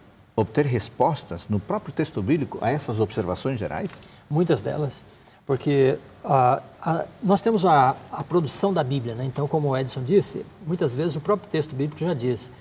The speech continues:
Speaker 2: Salmo de Davi. Algumas Bíblias trazem, "Quando ele estava em tal e tal circunstância." Ele também disse, você tem o contexto da vida de Davi. Então, o Salmo é de Davi, então você pode ir para Reis,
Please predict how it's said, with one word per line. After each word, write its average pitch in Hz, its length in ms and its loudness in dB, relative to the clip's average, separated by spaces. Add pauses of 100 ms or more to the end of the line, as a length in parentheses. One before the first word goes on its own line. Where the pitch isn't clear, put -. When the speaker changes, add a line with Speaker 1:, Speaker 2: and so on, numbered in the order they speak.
Speaker 2:
Salmo 180 460 -2
de 156 80 -4
Davi. 131 320 -4 (600)
Algumas 147 340 2
Bíblias 185 260 4
trazem, 139 400 -2
"Quando 170 240 0
ele 202 180 10
estava 147 520 0 (200)
em 123 140 -8
tal 147 260 0
e 143 60 -2
tal 143 160 -2
circunstância." - 760 -6 (540)
Ele 123 80 -6
também 143 220 0
disse, 135 260 0
você 139 260 0
tem 165 280 -2
o 156 80 0
contexto 170 540 2
da 156 60 0
vida 151 220 -2
de 139 80 -4
Davi. 135 320 -2 (560)
Então, 147 380 0
o 165 100 -2
Salmo 220 340 4
é 220 40 8
de 196 100 0
Davi, 165 440 0
então 165 220 -2
você 170 180 -2
pode 165 320 0
ir 147 120 -2
para 135 260 -2
Reis, 147 580 -2